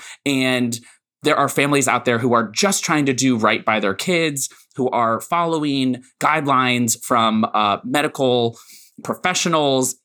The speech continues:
and then are being told by their state government that they're not allowed to access that care, or in some cases, laws that go so far as to say, if you do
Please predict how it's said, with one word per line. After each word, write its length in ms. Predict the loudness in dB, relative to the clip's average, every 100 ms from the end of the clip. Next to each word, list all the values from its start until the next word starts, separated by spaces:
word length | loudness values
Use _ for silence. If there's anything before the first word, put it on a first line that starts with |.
| -4
and 140 | -2
then 100 | 0
are 120 | 0 0
being 200 | 0 0
told 320 | 0 -2 0
by 180 | 0 0
their 140 | -2
state 480 | -2 -4 -2 -2 -2
government 560 | -4 -2 -2 -2 -4
that 140 | -8 -4
they're 140 | -2
not 340 | -2 0 0 0
allowed 320 | -2 -2 -4
to 140 | -6
access 320 | -10 -8 -8 -8
that 160 | -8
care, 240 | -6 -6 -4
or 200 | -4 -4
in 80 |
some 360 | -4 -2 0 0
cases, 560 | 0 -2 -2 -4 -4 -8 -12
laws 420 | -4 0 2 0 -2
that 120 | -2
go 140 | -2
so 420 | -2 -4 0 0 0
far 380 | -2 -2 0 -2
as 160 | -2
to 80 | -4
say, 200 | -2 -2 -2
if 180 | -4 -4
you 100 | -4
do 300 | -2 -4